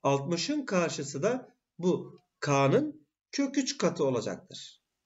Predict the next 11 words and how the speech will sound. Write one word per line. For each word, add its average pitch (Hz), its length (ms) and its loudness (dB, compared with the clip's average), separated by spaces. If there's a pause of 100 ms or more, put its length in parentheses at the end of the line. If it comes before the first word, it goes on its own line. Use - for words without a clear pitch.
(180)
Bunları 247 480 4
bileceğiz 135 340 -2
arkadaşlar. 104 560 -8
Biraz 160 280 0 (280)
ezber 147 460 2 (360)
olabilir. 147 540 -2 (960)
Evet, 196 360 0
bakalım 214 380 0
sorumuza 185 540 2
devam 190 380 4
edelim. 139 480 -2